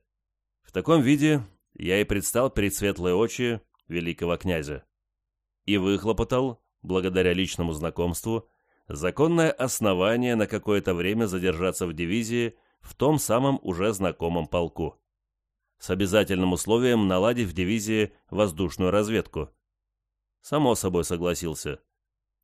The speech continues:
А почему бы и не согласиться? Ну, во-первых, самолётов у князя нет от слова вообще. Даже трофейных нет.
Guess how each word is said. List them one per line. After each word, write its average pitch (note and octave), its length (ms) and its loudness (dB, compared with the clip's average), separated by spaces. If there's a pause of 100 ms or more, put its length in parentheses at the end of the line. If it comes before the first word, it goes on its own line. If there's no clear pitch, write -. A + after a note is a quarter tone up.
(100)
А F2+ 140 -2
почему G#2+ 340 2
бы F2 120 0
и F2+ 60 2
не F#2 80 0
согласиться? G#2 800 -4 (420)
Ну, A2+ 120 2
во-первых, D3 440 4
самолётов A2 560 2
у G2 40 -4
князя A2+ 400 0
нет G#2 260 0
от F#2+ 200 -4
слова F#2+ 320 0
вообще. E2+ 540 -2 (540)
Даже G2+ 280 0
трофейных F2 640 0
нет. C#2+ 300 -10